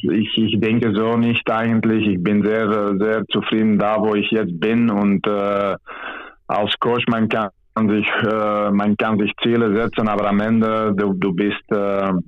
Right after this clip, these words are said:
du bist abhängig von deinen Ergebnissen, von den Ergebnissen von deinem Team und ich versuche einfach jetzt meinen Job so gut wie möglich zu machen.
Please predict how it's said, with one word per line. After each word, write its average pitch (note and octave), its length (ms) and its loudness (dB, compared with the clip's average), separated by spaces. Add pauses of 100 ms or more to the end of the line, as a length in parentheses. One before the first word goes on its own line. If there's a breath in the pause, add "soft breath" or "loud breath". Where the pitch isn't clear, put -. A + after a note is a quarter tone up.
du G2 100 0
bist G2+ 200 -2
abhängig A2 400 0
von A2+ 160 0
deinen A2 200 0
Ergebnissen, G#2+ 680 0
von G#2 80 0
den G#2 100 2
Ergebnissen G#2 480 0
von G#2+ 120 0
deinem G2+ 260 0
Team A2 320 0
und G#2 160 2
ich F#2 60 -2
versuche G2 440 0
einfach G#2 440 0
jetzt G#2+ 400 2
meinen G2 260 2
Job G#2 220 0
so G2+ 160 2
gut A2 240 0
wie G#2 80 0
möglich A2 420 0
zu A2 80 -2
machen. A#2 500 0